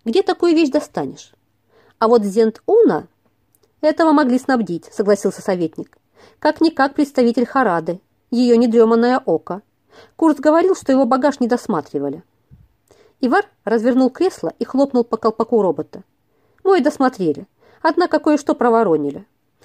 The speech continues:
Фонд не нарушает законов, но все-таки не прочь подстраховаться. Ты, дед, стоишь дюжины гипноглифов". Вакодер робота загудел, исполнив несколько тактов из симфонии Горни. Видимо, предок Тревельяна был польщен.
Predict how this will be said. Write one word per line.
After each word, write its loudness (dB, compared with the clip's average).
Фонд 0
не 2
нарушает 0
законов, -6
но 0
все-таки -2
не 4
прочь -4
подстраховаться. -4
Ты, 0
дед, -8
стоишь -2
дюжины 0
гипноглифов". -2
Вакодер -2
робота -2
загудел, -4
исполнив 0
несколько -2
тактов -8
из -10
симфонии 0
Горни. -4
Видимо, 2
предок 0
Тревельяна 2
был 0
польщен. -6